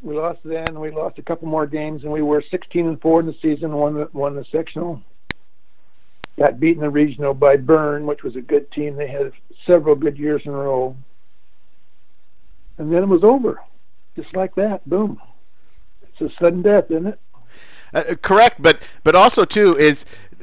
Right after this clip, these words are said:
Speaker 2: you know, winning a sectional for a lot of schools when it was just, you know, one winner, one winner takes all, uh, it, it is a huge, was,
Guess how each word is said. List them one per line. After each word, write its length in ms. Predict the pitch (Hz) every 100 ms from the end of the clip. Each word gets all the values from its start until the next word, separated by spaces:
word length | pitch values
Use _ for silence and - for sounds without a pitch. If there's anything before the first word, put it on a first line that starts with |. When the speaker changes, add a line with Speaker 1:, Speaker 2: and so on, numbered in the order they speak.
| 135
Speaker 2:
you 160 | 185 170
know, 200 | 139 135
winning 340 | 151 170 262 214
a 60 |
sectional 520 | - 170 196 - 165
for 180 | 131 139
a 60 | 117
lot 220 | 123 160
of 80 | 151
schools 560 | - 147 156 120 120
when 300 | 120 123 123
it 100 | 120
was 160 | 117 104
just, 260 | 131 123 135
you 80 |
know, 260 | 120 113 107
one 560 | 101 113 113 131 147 131
winner, 420 | 135 123 113 113
one 340 | 117 113 143 143 131
winner 260 | 127 139
takes 320 | 120 131 117
all, 400 | 127 139 117 101 - - - -
uh, 260 | 120 113 95 107
it, 120 | 120 123 139
it 180 | 143 -
is 220 | 131 120
a 40 |
huge, 360 | 117 180 202 - -
was, 220 | 135